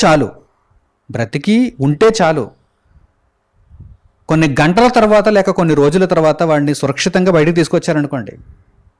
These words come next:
అలా పడిపోయినటువంటి వ్యక్తిని సురక్షితంగా మరలా బయటికి తీసుకొచ్చారనుకోండి, వచ్చిన తర్వాత వాడిని ఏమైనా అడుగుతారో మైక్ దగ్గర పెట్టి, "నీకు ఆహారం పరిస్థితి ఏంటి?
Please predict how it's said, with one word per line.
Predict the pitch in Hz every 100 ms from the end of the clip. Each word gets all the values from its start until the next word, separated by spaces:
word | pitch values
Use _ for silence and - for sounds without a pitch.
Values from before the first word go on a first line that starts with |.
| _ _ -
అలా | 123
పడిపోయినటువంటి | - 131 165 170 165 160 143
వ్యక్తిని | 135 - 143 196 277 -
సురక్షితంగా | 127 - 156 147 139 180 269 - - - -
మరలా | 127 156
బయటికి | 143 135 143
తీసుకొచ్చారనుకోండి, | 127 135 - 120 113 113 113
వచ్చిన | 131 - 220
తర్వాత | 196 170 160 151 127 131 147 _
వాడిని | 120 117
ఏమైనా | 123
అడుగుతారో | 143 135 143 170
మైక్ | 143 131 143
దగ్గర | 131 139
పెట్టి, | 135 120 127 131 - - -
"నీకు | 113
ఆహారం | 113 104 120 123
పరిస్థితి | 120 120 - 127
ఏంటి? | 117 107 113 151